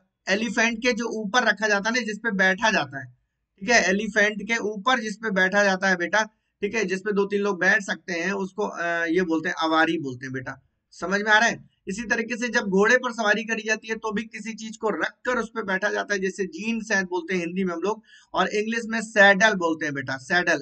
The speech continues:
एस ए डबल डी एल ई, Saddle is the right answer, ठीक है। अ, ठीक है, अवारी को रखकर एलि-, elephant पे सवारी करी जाती है और saddle को रखकर घोड़े पर सवारी करी जाती है बेटा, समझ में आ रहा है? तो saddle is the right answer, Clear है ना?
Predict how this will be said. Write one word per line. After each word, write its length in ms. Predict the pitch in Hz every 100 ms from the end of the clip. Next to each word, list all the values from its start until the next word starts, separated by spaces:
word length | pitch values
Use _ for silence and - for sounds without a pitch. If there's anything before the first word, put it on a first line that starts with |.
| 180
एस 200 | 208 226
ए 80 | 220
डबल 280 | 214 208
डी 160 | 202 208
एल 160 | 202 196
ई, 240 | 202 214 - _ - -
Saddle 380 | 214 220 247 233
is 80 | 220
the 140 | 220
right 240 | 202 196
answer, 260 | 190 185 190 190 _ _ _ -
ठीक 120 | 214
है। 100 | 226 - - _ _ _ -
अ, 180 | 196
ठीक 200 | 185 214
है, 60 | 240 -
अवारी 300 | 202 214 240
को 140 | 240 -
रखकर 360 | 233 - 226 226
एलि-, 340 | 196 196 208
elephant 500 | 208 214 208 233 240
पे 80 | 247
सवारी 320 | 240 208 208
करी 220 | 214 208
जाती 320 | 202 196 196 196
है 120 | 180 _ _ _
और 180 | 175 185
saddle 480 | 185 220 214 247 254
को 140 | 240
रखकर 400 | 214 196 202 190
घोड़े 360 | 143 160 208 233
पर 160 | 233 202
सवारी 320 | 196 190 185
करी 180 | 185 170
जाती 280 | 170 165
है 60 | 165
बेटा, 260 | 160 156 156 _ _ -
समझ 220 | 202 220
में 80 | 220
आ 60 |
रहा 100 | 220
है? 60 | 214
तो 140 | 185
saddle 460 | 175 208 214 240 233
is 60 | 202
the 120 | 208
right 240 | 185 170 147
answer, 200 | 127 - _ _ _ _ _ -
Clear 220 | 220 240
है 60 |
ना? 120 | 233